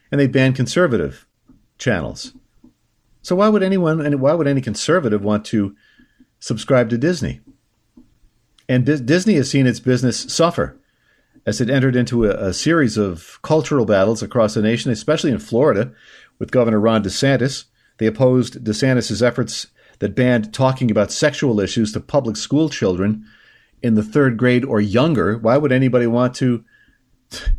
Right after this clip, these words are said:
talk about sexual issues with a five, six, seven-year-old unless they're looking to corrupt them? And that's what's happening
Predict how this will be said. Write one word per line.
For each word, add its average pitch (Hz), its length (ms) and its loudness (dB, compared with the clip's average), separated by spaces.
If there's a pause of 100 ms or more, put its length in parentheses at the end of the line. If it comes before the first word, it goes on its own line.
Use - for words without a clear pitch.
(160)
talk 139 280 0
about 123 240 2
sexual 139 420 0
issues 120 440 -2 (440)
with 117 160 -2
a 110 60 -2
five, 131 340 2
six, 139 240 -4
seven-year-old 113 680 0 (840)
unless 117 240 0
they're 117 140 0
looking 127 380 0
to 120 60 0
corrupt 147 360 0
them? 67 220 -8 (260)
And 113 80 0
that's 120 160 0
what's 123 140 -4
happening 139 420 -2